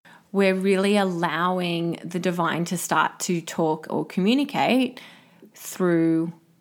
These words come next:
the cards, right? It's starting to inspire us. So journaling, I found,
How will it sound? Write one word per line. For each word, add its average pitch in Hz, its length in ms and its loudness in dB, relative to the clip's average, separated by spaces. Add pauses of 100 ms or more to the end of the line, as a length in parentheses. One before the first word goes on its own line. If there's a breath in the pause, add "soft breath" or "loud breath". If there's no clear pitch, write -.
(120)
the - 100 -6
cards, - 720 -4
right? 294 520 -2
It's 202 220 -2
starting 180 460 0
to 190 160 -4
inspire 185 600 2
us. - 440 0 (520 loud breath)
So 208 180 0
journaling, 196 880 2
I 170 260 2
found, 170 520 0